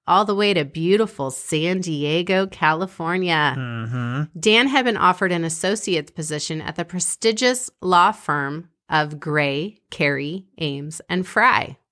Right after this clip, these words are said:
Speaker 2: And Dan.
Speaker 1: And Broderick.
Speaker 2: Right.
Speaker 1: <laughs> No, <laughs> never. Dan was making thirty-two thousand dollars a year, which is equal to almost a hundred and eighty-eight thousand dollars today.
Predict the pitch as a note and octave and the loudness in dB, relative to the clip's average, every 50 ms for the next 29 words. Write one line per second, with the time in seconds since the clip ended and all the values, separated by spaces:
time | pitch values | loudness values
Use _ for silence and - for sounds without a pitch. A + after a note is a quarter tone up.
0 | _ _ _ _ _ _ _ _ _ - - C#3 A#2+ A2+ G#2+ A#2+ B2 C3 A#2+ F#2+ | _ _ _ _ _ _ _ _ _ -2 0 2 2 2 2 2 2 4 4 2
1 | E2+ E2+ - _ _ _ _ _ _ _ _ _ _ _ _ - E3 D3+ D#3 D3+ | 0 -4 -8 _ _ _ _ _ _ _ _ _ _ _ _ -6 -4 -4 -4 -2
2 | E3+ F3 G3 A#3+ G#3 D3+ C3 A2 - _ - - - - - - C#3 C3+ - - | -4 -4 -2 -2 -4 -4 -6 -6 -8 _ -18 -20 -20 -12 -4 -2 -2 -2 0 0
3 | - C#4 A3 - F#3+ F#3+ G3+ G3+ F#3 E3+ D#3+ E3 F3+ G3+ G3+ - C4 C4+ - - | 0 0 0 0 0 2 4 6 8 8 8 6 4 2 0 2 2 4 4 4
4 | G#3 A#3 C#4 - G3+ F#3+ G#3+ G3 A#3 E3 E3 A3+ G#3+ - - - - G#3 G3 - | 4 2 0 0 0 2 2 2 4 4 4 2 2 0 -4 -6 -4 -4 -4 -6
5 | _ - - - F4+ F4 E4+ D4+ C#4+ B3+ A3 _ _ _ _ - F3+ A3 A#3 A#3+ | _ -20 -20 -20 -18 -18 -18 -20 -20 -20 -20 _ _ _ _ -6 0 2 4 4
6 | C4 D4+ E4+ F4+ E4+ D4+ C4+ B3 G#3 A3+ G#3+ G3 F#3+ F#3 - - F#3 F3 F3+ F3+ | 4 4 4 2 2 2 2 2 0 0 0 0 0 0 0 0 -2 0 -2 -2
7 | - - G3+ G#3+ A#3+ B3+ C#4+ C#4+ C#4+ - C#4 B3 G#3+ - F#3+ F#3+ G3 G3 G#3 G3 | -2 0 2 4 4 4 2 0 0 0 -2 0 2 4 4 4 4 2 2 2
8 | F3+ E3 E3+ F3 F#3+ F#3+ A3 A#3+ G#3 F#3 E3 D3 C3 B2 A#2 C#3 D#3+ - _ _ | 4 4 4 4 2 0 -2 -2 -2 0 0 2 2 0 -2 -6 -8 -12 _ _
9 | _ - F#3 F#3 - F3+ - - F#3+ F3+ - G3+ F#3 F#3 - G3+ - F3+ E3+ E3+ | _ -2 0 2 0 0 0 0 0 0 2 2 0 2 0 0 0 2 2 2
10 | D#3+ D#3 D#3 - - - - D#3+ - - - A#3 A3 A3 G#3+ G#3+ G#3 G3 F3+ F3 | 2 2 0 -2 -4 -6 -6 -6 -6 -4 0 2 2 4 4 4 4 4 4 2
11 | E3+ E3 - F3 F#3 F3+ F#3 F#3+ F3+ E3 D#3+ D#3+ - D3+ D3 D3 D3 D3 D3+ D3+ | 0 0 0 2 2 4 4 6 4 4 2 2 2 4 4 4 4 2 0 0
12 | C#3+ C#3 C#3 C#3+ C#3+ C#3+ C#3 C#3 - - - - C#3+ C#3+ C#3+ C#3+ D3 C#3 C3 - | 2 2 2 0 0 -2 -4 -6 -6 -6 -6 -4 -2 -2 -2 0 -2 -2 -4 -8